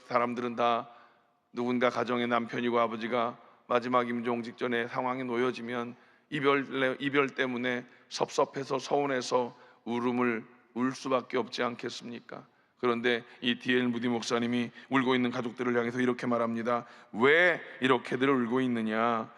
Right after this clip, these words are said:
저 천국이 보이지 않느냐? 천국이 저렇게 좋은 것을 내가 미리 알았더라면 내가 일찍 못 간 것이 후회되는데 나 무디는 천국으로 이사 가는 것이다."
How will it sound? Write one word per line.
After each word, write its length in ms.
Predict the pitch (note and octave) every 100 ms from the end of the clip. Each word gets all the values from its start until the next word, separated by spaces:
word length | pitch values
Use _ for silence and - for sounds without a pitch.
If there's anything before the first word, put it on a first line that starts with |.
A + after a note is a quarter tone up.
| - -
저 200 | C#3+ C3+
천국이 480 | - F3 D#3 E3
보이지 400 | D#3+ C#3+ C#3 C3
않느냐? 640 | E3 C3 B2 A#2+ C#3+ D3 - - - - _
천국이 420 | - F3+ E3+ E3+ D#3+
저렇게 460 | D3+ D#3 D3+ E3
좋은 280 | C#3+ D3 D3
것을 460 | C#3 D#3 C#3+ C#3 C3
내가 240 | D3+ D#3
미리 260 | D3+ D3 D#3
알았더라면 840 | C3+ B2+ C3 B2+ B2+ E3 E3 B2 - -
내가 260 | - A#2+ B2+
일찍 480 | - D#3 D3+ D#3+ D#3 - - -
못 260 | A#2 A#2
간 220 | B2+ A#2+
것이 280 | A#2 A#2+ B2+
후회되는데 880 | A#2+ E3 E3 D3 C3 A#2+ B2+ C#3 A#2 - -
나 240 | C#3+ C#3+ C#3+
무디는 560 | C#3 D3+ D#3 F3+ D3 - - -
천국으로 720 | - E3 D3 C#3 D#3+ D#3+ - - C#3
이사 500 | D#3+ F3 D3+ D#3+ D#3+
가는 320 | D3+ D3 C#3+
것이다." 840 | C3 - - B2+ C3 C#3 C3+ C#3